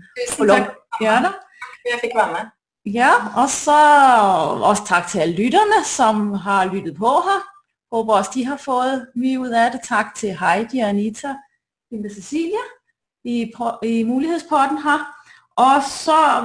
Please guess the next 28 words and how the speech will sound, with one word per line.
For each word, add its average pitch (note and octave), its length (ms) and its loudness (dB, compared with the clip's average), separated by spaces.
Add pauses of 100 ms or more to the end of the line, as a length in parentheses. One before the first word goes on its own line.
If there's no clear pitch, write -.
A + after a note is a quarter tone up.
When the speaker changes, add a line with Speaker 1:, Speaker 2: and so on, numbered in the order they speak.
(520)
Speaker 2:
øh, A3+ 640 0 (240)
opfordrer A#3+ 420 4
alle G#3+ 180 4
dere A#3+ 180 6
lyttere, C4+ 360 4
hvis C4+ 240 0
der, A#3+ 640 4
øh, G#3+ 360 2 (720)
følger C4 220 0
os A3+ 120 2
på - 120 -2
Anchor A#3 400 2
eller F#3+ 300 4
iTunes, F4+ 440 0
og A#3 260 0
gerne B3 580 2
rangerer A#3+ 400 0
os C4 140 -4
inde A#3+ 300 -2
på A#3+ 160 -2 (120)
iTunes, D4+ 260 -4
så D4+ 140 -10
kommer C4 160 2
vi A#3+ 120 -2
højere A#3 280 4
op A3+ 160 2
på A3 60 -4
listen. B3 380 -2